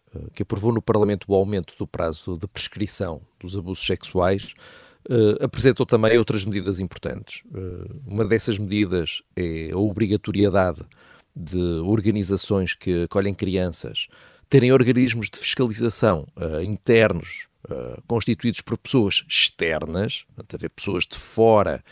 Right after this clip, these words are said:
que estejam a ver muito bem o que é que se está a passar, eh, lá dentro. Eh,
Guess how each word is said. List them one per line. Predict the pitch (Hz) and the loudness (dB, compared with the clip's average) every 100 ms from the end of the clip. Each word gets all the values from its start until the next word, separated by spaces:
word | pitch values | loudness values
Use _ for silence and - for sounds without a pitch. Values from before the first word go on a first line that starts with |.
| - - | -20 -12
que | - | -6
estejam | 95 85 90 | -4 -2 -2
a | |
ver | 85 85 | -2 -6
muito | 98 110 95 - | -4 -4 -6 -4
bem | 107 90 | -2 -2
o | 82 | -4
que | 85 | -8
é | |
que | - | -8
se | - | -6
está | 76 | -4
a | 67 | -6
passar, | - - 62 64 - | -6 -6 -6 -8 -10
eh, | 67 58 | -12 -10
lá | 62 62 | -12 -12
dentro. | 67 69 - - - - - - - | -12 -12 -10 -12 -14 -20 -20 -10 4
Eh, | 135 139 | 6 6